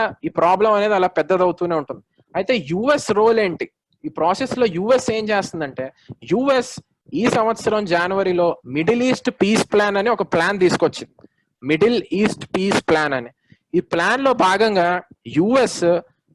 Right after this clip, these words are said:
ఇజ్రాయేలీకి ఫేవర్ గా ఉన్న పాలసీస్ ని తీసుకొచ్చింది, ప్రో ఇజ్రాయేలీ పాలసీస్ తీసుకొచ్చింది. అవేంటంటే జెరూసలేంని ఇజ్రాయెల్లో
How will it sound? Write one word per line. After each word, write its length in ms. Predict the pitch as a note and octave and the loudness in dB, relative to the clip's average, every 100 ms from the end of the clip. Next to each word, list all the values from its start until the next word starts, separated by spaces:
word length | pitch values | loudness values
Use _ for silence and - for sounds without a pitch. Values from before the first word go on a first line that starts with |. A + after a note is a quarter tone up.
| _ | _
ఇజ్రాయేలీకి 880 | C#3 D3+ F3 A#3+ B3+ B3+ B3 B3 B3 | -6 -2 0 2 4 4 4 0 -2
ఫేవర్ 460 | - F#3 G3+ A3+ A3+ | 0 2 4 4 4
గా 60 | A#3 | 2
ఉన్న 180 | A3+ A3 | 2 -2
పాలసీస్ 580 | - F#3 G3+ G3+ G3+ A#3 | 0 2 2 2 -2 -4
ని 60 | |
తీసుకొచ్చింది, 580 | G#3 G3 - F3+ - B2 _ _ _ _ - | -2 0 0 -2 -2 -12 _ _ _ _ -2
ప్రో 200 | E3+ A#3 C4 | 2 6 6
ఇజ్రాయేలీ 640 | A3+ F3 G3+ A#3 A#3 A#3 | 4 2 2 4 4 4
పాలసీస్ 560 | A3+ F#3+ G3 G3+ A3 G#3+ | 2 4 4 2 0 -2
తీసుకొచ్చింది. 640 | G3+ D#3 - E3+ - G#2 _ _ _ _ C3 | -2 -2 -2 -4 -6 -12 _ _ _ _ -4
అవేంటంటే 680 | C#3+ D#3+ A3 A#3+ A3+ G3 F#3 E3+ - _ - - - _ _ | 0 2 2 0 0 2 2 0 -6 _ -20 -20 -20 _ _
జెరూసలేంని 880 | - D3+ E3+ B3 D4 C4+ C4 A3+ F#3+ F#3+ F3+ - _ _ | -4 0 2 2 2 4 4 2 0 -2 -6 -14 _ _
ఇజ్రాయెల్లో 760 | D3 D3+ G#3 A#3+ B3+ B3 A#3 A3 | -8 -2 0 2 2 2 2 2